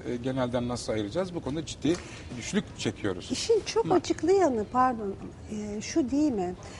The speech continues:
Speaker 2: Ergenekon'un aslında özünde hakikaten ortaya çıkartılması gereken karanlık ve kirli bir, bir şey var.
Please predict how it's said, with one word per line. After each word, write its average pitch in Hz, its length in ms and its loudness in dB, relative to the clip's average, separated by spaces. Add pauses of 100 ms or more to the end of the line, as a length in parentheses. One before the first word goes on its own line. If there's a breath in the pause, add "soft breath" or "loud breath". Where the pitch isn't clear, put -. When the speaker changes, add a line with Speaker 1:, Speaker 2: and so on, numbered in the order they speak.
(200 loud breath)
Speaker 2:
Ergenekon'un 302 760 8 (100)
aslında 269 520 8
özünde 254 560 8
hakikaten 247 540 2
ortaya 226 340 2
çıkartılması 220 760 -4
gereken 196 640 0 (400 loud breath)
karanlık 285 640 4
ve 262 60 6
kirli 254 420 6
bir, 254 220 2 (360 loud breath)
bir 220 140 2
şey 349 380 12
var. 175 200 4